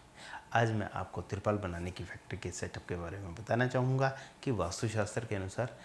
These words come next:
तिरपाल बनाने की फैक्ट्री, प्लास्टिक के तिरपाल बनाने की फैक्ट्री किस प्रकार से लगानी चाहिए, जिससे कि आपकी वर्किंग अच्छी बनी रहे। मेरे एक क्लाइंट ने एक साइट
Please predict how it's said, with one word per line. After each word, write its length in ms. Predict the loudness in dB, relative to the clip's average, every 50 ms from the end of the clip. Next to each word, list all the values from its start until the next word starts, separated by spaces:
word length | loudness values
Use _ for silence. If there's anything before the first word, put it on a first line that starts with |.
| -18 -18 -6 0
तिरपाल 360 | 2 2 4 4 4 2 4 4
बनाने 360 | 4 4 4 2 2 0 0
की 140 | -2 -4 -6
फैक्ट्री, 480 | -6 -6 -8 -10 -10 -8 -6 -6 -6
प्लास्टिक 500 | -4 -2 0 -2 -2 -2 -4 -6 -8 -6
के 100 | -4 -6
तिरपाल 340 | -6 -4 -4 -2 0 0 0
बनाने 320 | 0 -2 -6 -6 -4 -4
की 120 | -4 -6 -6
फैक्ट्री 360 | -8 -10 -14 -4 0 0 0 0 -2 -6 -16 -18 -18 -18 -4 0
किस 140 | 0 0 0
प्रकार 300 | -2 -4 -2 0 -2 -2
से 200 | -2 -2 -4 -4 -4 -8 -14 -20 -20 -20 -20 -20 -8 -2
लगानी 540 | 2 4 6 8 6 6 6 2 0 -2 -4
चाहिए, 440 | -6 -6 -8 -8 -10 -12 -14 -18 -18 -14 -10 -8
जिससे 360 | -6 -4 -2 -2 -2 0 -2
कि 120 | 0 0 -2
आपकी 220 | -2 -2 -2 -4
वर्किंग 320 | -4 -4 -4 -4 -2 -4 -4 -4 -6 -14 -20 -20 -20 -20 -18 -14 -14
अच्छी 340 | -10 -6 -2 -2 0 -2 -2 -6 -10 -18 -20 -20 -20 -14 -6 -4
बनी 260 | -2 -2 -2 -4 -6
रहे। 320 | -8 -8 -10 -12 -12 -14 -16 -16 -18 -20 -20 -20 -20 -20 -20 -20 -20 -20 -20 -20 -20 -20 -20 -20 -6 0 2
मेरे 240 | 4 4 4 4 4
एक 240 | 2 0 -2 -2 -2
क्लाइंट 360 | -2 -2 -2 -2 -4 -6 -8
ने 100 | -8 -8 -10 -14 -20 -20 -20 -20 -20 -20 -20 -20 -18 -18 -16 -16 -16 -6 -4
एक 220 | -2 -2 -2 -4 -8 -12 -12 -16 -18 -12 -6
साइट 500 | -2 0 4 6 6 6 6 4 0